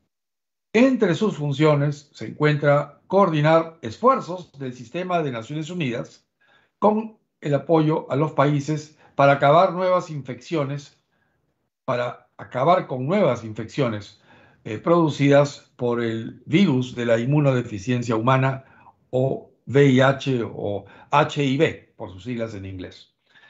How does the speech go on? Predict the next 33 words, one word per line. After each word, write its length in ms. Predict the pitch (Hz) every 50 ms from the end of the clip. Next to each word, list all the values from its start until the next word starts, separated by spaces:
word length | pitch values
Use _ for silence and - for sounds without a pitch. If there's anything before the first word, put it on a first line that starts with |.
| _ _ _ _ _ _ _ _ _ _ _ _ _ _ _ _ _ _ _ _ _
La 160 | - 147 139 185
vía 220 | 254 269 254 -
que 140 | 214 196 -
corresponde 580 | 175 165 156 147 143 - 196 214 214 208 196
para 160 | 196 175 143 139
el 80 | 131
perfeccionamiento 840 | 127 131 - 127 131 120 127 127 127 131 160 180 190 190 185 185 165
del 240 | 151 135 123 127 - -
acuerdo 800 | 113 - 190 185 170 - 190 180 156 139 160 196 - - - -
es 140 | 156 147
la 100 | 143 131
simplificada, 1120 | 127 - 165 165 143 156 143 143 135 123 127 - 175 175 165 - 202 233 - - _ _ _ _ _ _ _ _ _
conforme 340 | 131 120 117 156 160 165 160
a 40 |
lo 60 | 160 151
establecido 640 | - 147 131 123 120 123 - _ 165 165 165 165
en 60 | 151
los 160 | 139 127 131
artículos 520 | 131 120 120 143 156 147 147 147 147 139 135
cincuenta 460 | 127 117 110 113 113 110 107 113 113
y 80 | 113 113
siete 640 | - 156 156 147 156 - 160 156 165 - - - _ - - -
y 100 | - 110
ciento 340 | 104 - 151 147 147 - 147
dieciocho, 760 | 135 127 117 110 - 160 151 143 151 - 156 160 160 - - _ _ _ -
inciso 400 | 107 104 104 127 117 117 131 135
once, 320 | 143 139 135 143 143 143
de 200 | - 135 135 127
la 140 | 131 127 127
Constitución 880 | 120 120 117 113 _ - - 117 117 - - - 113 113 127 147 147 143
Política 560 | 143 139 147 170 202 196 - 135 117 117 113
del 140 | 110 107 85
Perú, 320 | 104 107 113 127 127 -